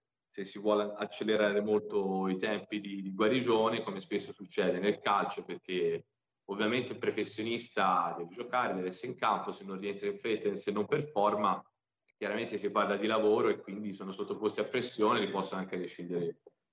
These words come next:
il contratto, no? E quindi c'è sempre questa foga di voler tornare, ma da lì si può innescare il meccanismo opposto, che è: faccio le cose troppo in fretta, eh,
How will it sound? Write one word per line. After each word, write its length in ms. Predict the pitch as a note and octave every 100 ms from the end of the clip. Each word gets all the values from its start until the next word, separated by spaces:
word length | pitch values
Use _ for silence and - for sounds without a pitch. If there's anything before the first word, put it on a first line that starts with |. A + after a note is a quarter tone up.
| _
il 140 | -
contratto, 720 | - F#2 - A#2+ A2+ G2+ F2+
no? 320 | G#2 C#3+ - _ _ -
E 160 | F#2+
quindi 460 | A#2+ D3 C#3+ A#2+ -
c'è 100 | G2+
sempre 280 | - - G#2
questa 260 | G#2 -
foga 220 | G#2 B2 A2+
di 100 | A2
voler 300 | A2 G#2+ -
tornare, 440 | A2 C#3 C3+ G#2+
ma 140 | A2
da 140 | A2 A#2+
lì 180 | D3 D#3
si 140 | -
può 80 | A#2
innescare 380 | A2 G#2+ - A2+
il 60 | A2
meccanismo 480 | G#2 A2+ A#2+ B2+
opposto, 500 | C#3+ - C3+ - C#3 -
che 160 | A2
è: 220 | F#2 F2+ - _ _ _ _
faccio 300 | - A2+ A2
le 80 | A2
cose 260 | A2 G#2+
troppo 280 | G#2+ G#2+ B2
in 80 | C#3+
fretta, 720 | - D3 D3 D3 D3 C#3+ -
eh, 800 | - G2+ F#2+ F#2 F2+ F2 F2 E2+